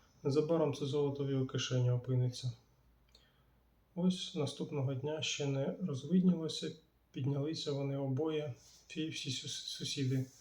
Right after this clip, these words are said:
на дах будинку і стали чекати сходу сонця. І у бідолахи серце билося від страху, чи не обдурила його доля.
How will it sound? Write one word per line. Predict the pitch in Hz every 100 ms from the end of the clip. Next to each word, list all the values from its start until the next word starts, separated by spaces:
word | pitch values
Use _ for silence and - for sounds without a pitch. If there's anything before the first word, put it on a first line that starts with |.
| - - _ _
на | 143 127
дах | 123 123
будинку | 127 135 156 165 165
і | 123
стали | - 143 139 127
чекати | 127 - 139 131
сходу | 123 - 135 131
сонця. | - 127 117 117
І | 139 185 - _
у | 175
бідолахи | 139 147 156 175 185 - 156 147 - _ _ _
серце | - 165 165 - 143
билося | 139 147 139 -
від | 135 131
страху, | - - 127 117 123 117
чи | -
не | 143 143 - -
обдурила | 165 135 156 156 135 131
його | 131 131
доля. | 131 131 127